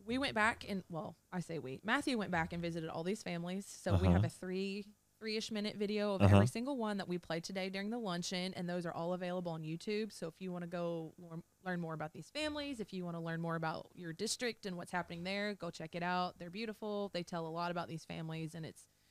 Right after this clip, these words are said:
Speaker 1: it's really cool to watch.
Speaker 2: Yeah, having seen those all sequentially, uh, it doesn't take that much time, and it's, it's worth your time to probably the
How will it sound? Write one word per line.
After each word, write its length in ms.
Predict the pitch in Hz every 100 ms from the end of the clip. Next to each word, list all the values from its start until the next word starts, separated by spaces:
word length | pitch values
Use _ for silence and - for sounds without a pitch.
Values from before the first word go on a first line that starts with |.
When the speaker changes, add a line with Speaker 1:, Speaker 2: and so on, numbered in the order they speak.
| _ -
Speaker 1:
it's 140 | 180
really 140 | 185 165
cool 180 | 160
to 60 | 175
watch. 360 | - - - 110
Speaker 2:
Yeah, 220 | 117 92
having 520 | 87 127 120 113 78 -
seen 320 | - 113 107
those 320 | 98 92 90
all 420 | 92 92 87 85 - _ _ -
sequentially, 720 | - - 98 90 85 82 87 - - _ _ -
uh, 360 | 98 95 87 85 -
it 80 | 110
doesn't 280 | 113 95
take 180 | 85 82
that 100 | 80
much 220 | 76 -
time, 500 | - 82 82 82 80 -
and 140 | 85
it's, 280 | 85 - - - -
it's 180 | 87 -
worth 380 | 87 80 - - 57
your 180 | 85
time 400 | 85 87 82 82
to 340 | 80 85 69 92 - _ _
probably 200 | - 92
the 260 | 82 82